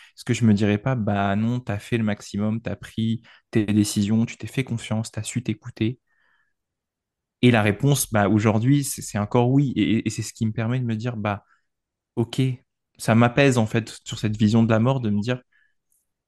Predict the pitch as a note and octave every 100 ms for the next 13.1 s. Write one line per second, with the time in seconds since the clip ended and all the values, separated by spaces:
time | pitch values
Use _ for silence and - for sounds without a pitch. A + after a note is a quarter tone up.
0 | - C3+ D3+ D#3 C3+ - A#2+ B2 A#2 A2
1 | A2 A2 G#2+ G#2+ A2 B2 - - G#2+ G#2+
2 | G#2+ - G#2+ G#2 - G#2 G2+ G2+ B2+ D3
3 | _ _ _ _ _ _ _ _ - A2
4 | A2+ - G#2 G2 F#2+ F2+ G2+ - - _
5 | _ _ - A2 A2 A#2+ A#2 A2 G#2 A#2+
6 | B2+ _ _ _ - - A2+ A2 - A#2
7 | A#2 A2+ - G2+ - G#2+ G#2+ - A2+ A2+
8 | - - - - G2+ F#2+ A2+ A#2 A2 D3
9 | D#3 C3 B2 B2 E3+ E3+ A#2 G#2 G2+ G2+
10 | G#2+ A2+ G#2 G#2 A2+ B2 F#2+ - - B2
11 | G#2 - D3 C3 - _ - - G2+ G2+
12 | - A2 A2+ B2 G#2 G#2 G#2+ A2+ B2 A#2